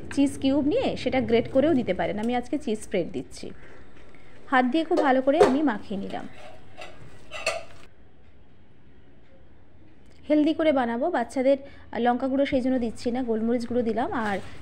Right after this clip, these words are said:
চিজটা দিচ্ছি এই কারণে একটু টেস্টটা ভালো লাগবে। এবার পাউরুটি নেব।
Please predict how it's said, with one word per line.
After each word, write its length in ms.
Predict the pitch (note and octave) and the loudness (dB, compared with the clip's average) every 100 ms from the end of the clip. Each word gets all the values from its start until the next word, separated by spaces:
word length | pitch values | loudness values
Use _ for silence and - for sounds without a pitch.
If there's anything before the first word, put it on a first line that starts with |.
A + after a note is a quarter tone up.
| - | -4
চিজটা 360 | C4+ C#4 - D#4+ | 0 0 2 2
দিচ্ছি 320 | C4 - D#4 | 0 -2 -2
এই 80 | C#4 | 0
কারণে 260 | D#4+ G#4 | -2 -2
একটু 260 | G#4+ - B3+ | -4 -2 -2
টেস্টটা 280 | G#3+ G3 F#3+ | -2 -4 -6
ভালো 200 | F#3 D#3+ | -6 -6
লাগবে। 360 | - - - - - - - - - | -6 -8 -10 -14 -16 -18 -18 -18 -8
এবার 200 | A#3+ D#4 | 2 2
পাউরুটি 460 | D#4+ D4 C#4 C4+ C4+ | 4 4 6 4 4
নেব। 300 | A#3+ E3 - | 2 0 -6